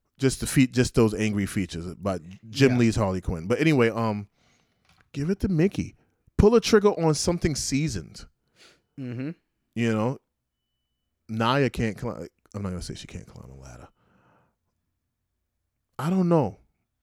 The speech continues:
Speaker 1: Maybe, maybe, maybe Mickie James can win that
Speaker 2: Or
Speaker 1: title.
Speaker 2: maybe Nikki Cross. Who knows?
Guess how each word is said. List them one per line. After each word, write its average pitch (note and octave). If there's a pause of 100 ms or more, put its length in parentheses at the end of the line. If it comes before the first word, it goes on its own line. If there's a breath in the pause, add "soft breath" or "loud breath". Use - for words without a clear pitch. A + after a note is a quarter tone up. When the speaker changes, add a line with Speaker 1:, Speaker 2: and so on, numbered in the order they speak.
(880)
Speaker 1:
Maybe, A2+
maybe, C3
maybe A#2+
Mickie D3
James D3+
can F#2+
win F2
that E2
Speaker 2:
Or -
Speaker 1:
title. -
Speaker 2:
maybe D3
Nikki D#3+
Cross. E3
Who D3+
knows? D3